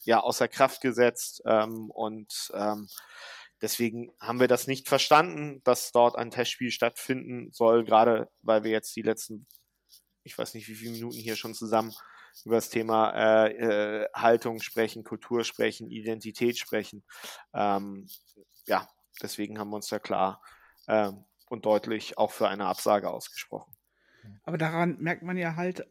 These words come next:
Speaker 2: auch, dass es nicht immer alles nur flauschig ist, sondern dass in der Sache auch diskutiert er auch intern immer noch fleißig, oder? Also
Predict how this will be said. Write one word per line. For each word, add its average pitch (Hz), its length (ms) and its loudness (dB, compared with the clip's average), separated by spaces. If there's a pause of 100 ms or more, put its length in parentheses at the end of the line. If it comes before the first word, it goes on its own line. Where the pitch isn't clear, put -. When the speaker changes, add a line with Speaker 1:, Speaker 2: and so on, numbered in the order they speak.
Speaker 2:
auch, 202 360 -4 (200)
dass 180 180 0
es - 300 -10
nicht - 360 0
immer 277 300 4
alles 233 300 0
nur 214 160 0
flauschig 208 500 -4
ist, 220 140 -6
sondern 196 260 -2
dass 180 220 -6 (140)
in 214 160 4
der 185 140 2
Sache 208 440 -4
auch 208 160 -6 (840)
diskutiert 226 440 2
er 147 140 -2
auch 131 220 -4
intern 147 680 -8
immer 139 200 -8
noch 139 160 -12
fleißig, - 520 -12
oder? 214 200 -6
Also 170 500 -8